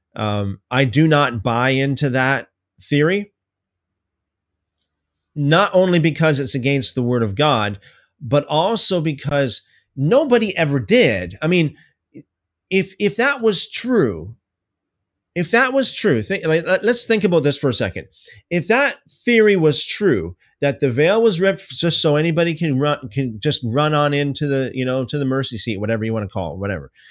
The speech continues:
If that was true, why is it that nobody did? Nobody did. As far as we know, historically speaking,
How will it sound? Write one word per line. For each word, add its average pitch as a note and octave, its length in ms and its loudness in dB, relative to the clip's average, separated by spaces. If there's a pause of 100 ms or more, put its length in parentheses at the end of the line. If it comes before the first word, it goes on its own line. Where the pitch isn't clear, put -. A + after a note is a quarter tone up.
(380)
If D#3+ 140 0
that A3+ 180 0
was A3 140 0
true, G#3+ 240 0
why E3 600 0
is D#3+ 180 -2
it E3 120 -6
that C#3+ 140 -4
nobody C#3 520 0
did? E2 340 -6 (640)
Nobody C3 520 0
did. F#2+ 300 -6 (260)
As B2+ 160 -6
far C3 300 0
as D3+ 120 0
we E3+ 160 -2
know, D3+ 360 0
historically C#3 640 -2
speaking, B2+ 540 -4